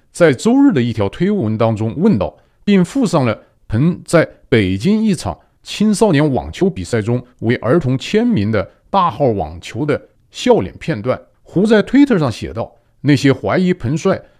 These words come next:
受到威胁、受到胁迫的人，他们的内心一定是多么黑暗！他们的国家肯定有很多很多被迫的政治表演。”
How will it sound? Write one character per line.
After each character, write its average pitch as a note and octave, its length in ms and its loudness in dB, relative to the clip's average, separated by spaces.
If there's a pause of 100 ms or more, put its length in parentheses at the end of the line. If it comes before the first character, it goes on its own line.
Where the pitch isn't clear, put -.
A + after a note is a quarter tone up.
受 F3 220 0
到 C#3 100 4
威 A3 340 6
胁、 - 200 -8 (300)
受 - 180 -4
到 D3 140 4
胁 F3 300 2
迫 B3+ 180 2
的 A#2+ 100 0
人， F2 180 -6 (240)
他 - 180 0
们 C3+ 100 0
的 A2+ 80 2
内 C#3 220 2
心 A#2+ 280 -6 (200)
一 D3+ 260 0
定 G#3+ 120 4
是 B2 140 -2
多 G3 240 -2
么 E3+ 120 0
黑 G3+ 240 -4
暗！ G#3 180 -4 (220)
他 C#3+ 200 0
们 C#3+ 140 0
的 A#2 100 2
国 B2+ 220 -2
家 C#3+ 200 0 (180)
肯 B2 300 0
定 G#3 180 2
有 C3+ 140 6
很 A2 320 0
多 G#3+ 160 4
很 G2+ 200 -2
多 B2 200 -2 (300)
被 D3+ 260 2
迫 F3+ 280 0
的 G2+ 100 -4
政 F3 200 -2
治 G#2 120 -4
表 F#2+ 240 -2
演。” A#2 180 -6